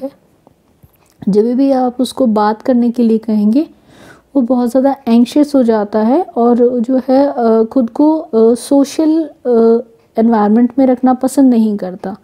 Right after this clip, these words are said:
या फिर, अ, socially कोई program है, कोई school का कोई program है, उसमें उसको participate करना अच्छा नहीं लगता, क्योंकि उसको पता है कि वो ठीक से बात नहीं कर पाएगा।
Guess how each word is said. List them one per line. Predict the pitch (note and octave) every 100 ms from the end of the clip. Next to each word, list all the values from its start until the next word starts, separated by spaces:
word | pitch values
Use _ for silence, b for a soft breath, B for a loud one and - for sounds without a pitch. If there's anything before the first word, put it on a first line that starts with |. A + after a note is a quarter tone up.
| b b b b b b b _
या | A#3+ A#3
फिर, | - D4 D4
अ, | C#4 A#3+ A#3
socially | A#3 C4 B3+ - C#4 C#4
कोई | C#4 C4+
program | A#3+ B3 A#3+ A#3 A#3
है, | A3+ A#3 A3 A3
कोई | A3+ A#3 A#3
school | - C4+ C4+
का | C4
कोई | B3+ A#3+
program | A#3 A3+ G#3 A3 A3 G#3+
है, | A#3
उसमें | A#3 - C#4
उसको | C4+ D4
participate | C4+ A#3 G#3+ B3 - C4 B3+
करना | - A#3+ A#3 A3+
अच्छा | A3+ -
नहीं | A#3 A3 A3
लगता, | G#3 G3 B3+
क्योंकि | C4 C4 A#3 E4 E4+ B B B B B
उसको | - C#4
पता | A#3 A3+ A#3
है | A#3+ C#4+
कि | C#4+
वो | C4+ B3+
ठीक | B3 A3+
से | -
बात | A3+ G#3 A3 -
नहीं | A#3 G#3+ A3+
कर | A3 G3+
पाएगा। | F3+ F3 - -